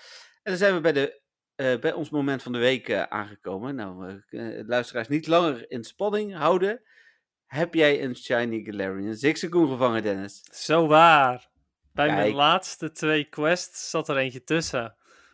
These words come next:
Speaker 1: En is
Speaker 2: Eh,
Speaker 1: dat ook jouw Catch of the Week?
Speaker 2: eh, ja, ja, het is wel mijn Catch of the Week, maar, ehm, mijn moment van de week is gewoon überhaupt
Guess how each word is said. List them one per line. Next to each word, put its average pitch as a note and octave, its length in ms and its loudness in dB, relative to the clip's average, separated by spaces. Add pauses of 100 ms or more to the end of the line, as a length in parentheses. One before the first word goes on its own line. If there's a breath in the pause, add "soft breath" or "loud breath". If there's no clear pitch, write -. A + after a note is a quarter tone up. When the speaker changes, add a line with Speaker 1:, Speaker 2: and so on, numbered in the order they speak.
(200 soft breath)
Speaker 1:
En C#3 180 -8
is B2+ 100 -2
Speaker 2:
Eh, B2+ 60 -4
Speaker 1:
dat C#3 180 -2
ook C3 120 -4
jouw B2 120 -4
Catch A#2+ 220 -4
of A#2 100 -12
the B2 140 -12
Week? E3 340 -6 (420)
Speaker 2:
eh, F#3+ 360 2 (400)
ja, D#3 440 -6
ja, F3 560 4
het E3+ 160 -6
is F3+ 140 -8
wel G#3+ 160 2
mijn A3+ 140 -6
Catch F#3 260 -2
of D#3+ 100 -8
the C#3 140 -14
Week, G3 300 -4
maar, D#3+ 280 -4 (300)
ehm, D#3+ 500 -2
mijn E3 140 0
moment F3+ 360 2
van A#3 100 -4
de G3+ 80 -4
week G3 240 2
is E3+ 160 -4
gewoon D#3+ 340 0
überhaupt D#3 760 0